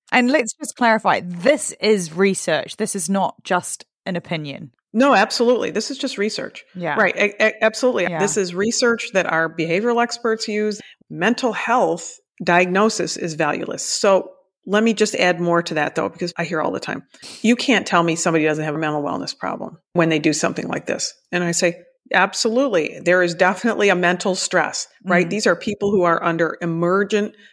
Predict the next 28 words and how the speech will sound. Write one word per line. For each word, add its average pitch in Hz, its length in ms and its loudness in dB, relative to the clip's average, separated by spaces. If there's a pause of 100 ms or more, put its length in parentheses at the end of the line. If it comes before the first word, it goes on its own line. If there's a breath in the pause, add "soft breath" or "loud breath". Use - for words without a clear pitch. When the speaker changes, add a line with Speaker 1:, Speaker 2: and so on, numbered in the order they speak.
(160 soft breath)
Speaker 2:
urgent 214 540 2 (300)
emotional 180 800 0 (200)
distress. - 760 -2 (200)
It's - 180 -6
not 190 280 4
mental 247 300 2
illness, 269 560 0 (260)
so 202 140 2
Speaker 1:
Mm-hmm. 185 60 2
Speaker 2:
they're 170 120 4
misusing 220 680 0
the 220 60 2
words, 151 420 0 (360 soft breath)
but 190 140 2
they're 190 180 4
under 180 240 2
an 170 200 0
emotional 170 500 0
distress 185 540 0 (280 soft breath)
and 175 160 2
they 165 100 6
have 160 140 -6 (100)
reached 202 340 -2
that 196 260 2
point. - 440 -4 (340)
But 196 140 -2
then 190 280 0
secondly, 185 680 2